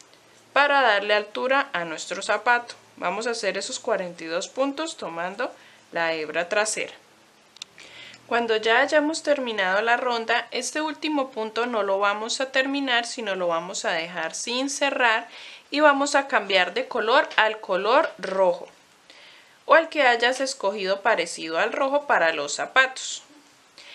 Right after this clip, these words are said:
Voy a realizar cuatro rondas de punto sobre punto de estos mismos cuarenta y dos puntos,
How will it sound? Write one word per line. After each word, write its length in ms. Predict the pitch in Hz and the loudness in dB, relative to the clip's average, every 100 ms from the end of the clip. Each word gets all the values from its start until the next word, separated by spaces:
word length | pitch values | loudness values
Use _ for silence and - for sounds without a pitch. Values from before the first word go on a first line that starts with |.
| - - - | -20 -14 4
Voy 220 | 240 277 | 6 8
a 80 | 320 | 6
realizar 800 | 349 302 247 226 226 196 196 254 - - _ _ _ _ - | 4 2 2 -2 2 2 2 -4 -18 -20 _ _ _ _ -8
cuatro 500 | 262 294 320 330 320 | 4 6 6 2 2
rondas 800 | 277 233 208 202 196 226 277 - - | 2 2 0 0 0 0 -2 -10 -10
de 180 | 180 190 | -8 -6
punto 500 | - 269 277 - 180 | -2 0 0 -4 -4
sobre 440 | - 233 262 262 | 0 2 2 0
punto 580 | 262 208 196 190 196 208 | -2 -6 -6 -8 -8 -4
de 220 | 180 170 | -2 -4
estos 340 | 175 - 208 | -6 -8 -8
mismos 520 | 220 220 214 185 165 - | -6 -8 -8 -10 -10 -8
cuarenta 600 | - 165 170 165 160 156 | 0 0 0 -6 -8 -6
y 40 | |
dos 280 | 165 185 - | -4 -6 -6
puntos, 800 | - 226 214 208 277 359 - | -8 -8 -8 -8 -8 -6 -10